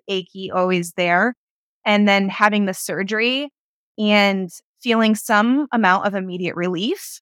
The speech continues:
was also part of my ability, <laughs> to be quite frank with you, to my ability to be so positive, because I did have, like,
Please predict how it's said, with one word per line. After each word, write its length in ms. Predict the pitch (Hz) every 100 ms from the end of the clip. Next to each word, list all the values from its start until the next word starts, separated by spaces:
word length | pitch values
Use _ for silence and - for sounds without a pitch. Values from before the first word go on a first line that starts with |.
| _
was 180 | - 214 -
also 680 | 202 202 247 220 233 247 208
part 380 | - 196 190 -
of 360 | 185 180 180 175 - _ _ _ _ _
my 460 | 208 208 190 190 -
ability, 640 | 202 180 214 330 330 320
<laughs> 360 | 330 - - _
to 80 | -
be 100 | 285
quite 300 | - 269 220
frank 260 | 262 233 233
with 120 | 214
you, 160 | 185 175
to 140 | 285 214 -
my 160 | 247 240
ability 600 | 240 220 220 214 208 202
to 440 | 190 - 190 185 185
be 160 | 196
so 200 | 196 190
positive, 580 | 185 180 185 208 226 311 311
because 280 | 240 226
I 100 | 202 185
did 180 | 190 190
have, 300 | 190 175 170 180
like, 200 | 175